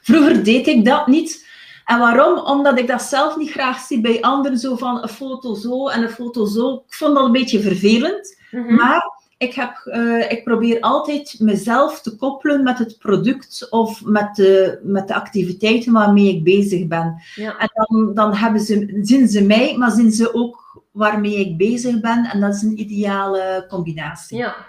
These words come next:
Speaker 2: Dus ook meer jezelf tonen, ook, maar dan wel gelinkt aan jouw passie, wat je
Speaker 1: Ja.
Speaker 2: uitstraalt.
Speaker 1: Ik heb veel gesnoept van, van, van hoe jullie het allemaal aanpakken,
Speaker 2: Ah,
Speaker 1: hoor. Ik heb
Speaker 2: super, super.
Speaker 1: Ja.
Speaker 2: Ja, ja, ja. Allee, ik denk, eh, walk the talk principe han-,
Speaker 1: Ja,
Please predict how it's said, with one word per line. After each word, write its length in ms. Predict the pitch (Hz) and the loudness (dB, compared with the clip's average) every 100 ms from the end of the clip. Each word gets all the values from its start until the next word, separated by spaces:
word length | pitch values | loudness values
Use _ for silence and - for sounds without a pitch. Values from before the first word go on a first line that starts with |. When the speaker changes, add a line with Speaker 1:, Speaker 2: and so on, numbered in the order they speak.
| _ _ _ | _ _ _
Speaker 2:
Dus 200 | 214 208 233 | -14 -12 -14
ook 80 | 240 | -14
meer 300 | 233 233 214 | -8 -6 -6
jezelf 560 | 180 196 208 220 - - | -8 -10 -10 -10 -12 -12
tonen, 380 | 233 233 220 | -12 -10 -10
ook, 220 | 202 220 - | -12 -14 -12
maar 260 | 214 208 | -8 -8
dan 140 | 202 196 | -8 -8
wel 240 | 196 202 | -8 -8
gelinkt 500 | 208 - 196 208 214 | -10 -10 -8 -8 -10
aan 120 | 202 | -10
jouw 200 | 208 196 - | -8 -10 -8
passie, 560 | 247 - - 254 247 - | -10 -8 -8 -8 -10 -14
wat 200 | 208 - | -12 -6
je 60 | |
Speaker 1:
Ja. 320 | 185 185 - - | -4 -4 -10 -12
Speaker 2:
uitstraalt. 800 | 196 196 - - - 180 185 | -12 -14 -20 -20 -20 -20 -4
Speaker 1:
Ik 100 | 233 | 0
heb 140 | 277 269 | 0 -2
veel 300 | - 320 320 | 0 0 2
gesnoept 580 | 311 233 277 285 - - | 0 0 -2 -2 -8 -4
van, 340 | 240 226 214 | 2 2 4
van, 240 | 233 214 | 2 0
van 240 | 226 226 208 | 0 0 2
hoe 200 | 233 208 | 0 0
jullie 340 | 214 220 220 | 0 2 0
het 140 | 202 208 | 0 0
allemaal 400 | 185 185 165 160 | -2 0 0 0
aanpakken, 600 | 147 156 - 156 - 156 | -2 -4 -6 -10 -8 -8
Speaker 2:
Ah, 60 | |
Speaker 1:
hoor. 160 | 156 180 | -6 -4
Ik 140 | 240 | -4
heb 120 | - 233 | -4 -4
Speaker 2:
super, 240 | 277 277 | -4 -6
super. 280 | - 220 226 | -12 -4 0
Speaker 1:
Ja. 380 | 220 190 220 220 | 4 4 4 2
Speaker 2:
Ja, 100 | 240 | -2
ja, 180 | 247 247 | -2 -2
ja. 180 | 254 254 | 0 0
Allee, 240 | 262 269 208 | 2 0 2
ik 60 | |
denk, 260 | 247 247 247 | 0 -2 -4
eh, 260 | 240 208 | -4 -2
walk 220 | 220 262 226 | 2 0 0
the 100 | 240 | -6
talk 280 | 269 285 277 | -6 -8 -8
principe 880 | 254 254 - 269 - 254 240 226 208 | -8 -8 -8 -10 -6 -4 -4 -4 -8
han-, 160 | 214 | -6
Speaker 1:
Ja, 100 | 254 | -2